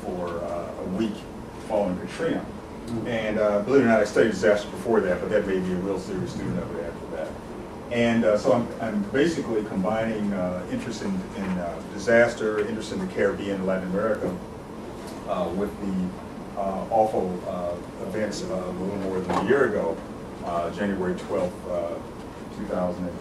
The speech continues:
Speaker 1: ten. So, uh, there are parallels between, uh, Katrina and, um,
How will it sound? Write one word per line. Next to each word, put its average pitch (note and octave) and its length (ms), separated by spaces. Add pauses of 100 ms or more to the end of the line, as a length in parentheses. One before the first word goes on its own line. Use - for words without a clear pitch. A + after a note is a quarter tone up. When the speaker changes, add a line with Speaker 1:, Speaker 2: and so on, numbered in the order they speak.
Speaker 1:
ten. - 880
So, A2 360
uh, G#2 340 (100)
there B2+ 160
are D3+ 240
parallels B2 760
between, A#2 680
uh, G2 340
Katrina A2+ 600
and, G#2 480
um, F2+ 260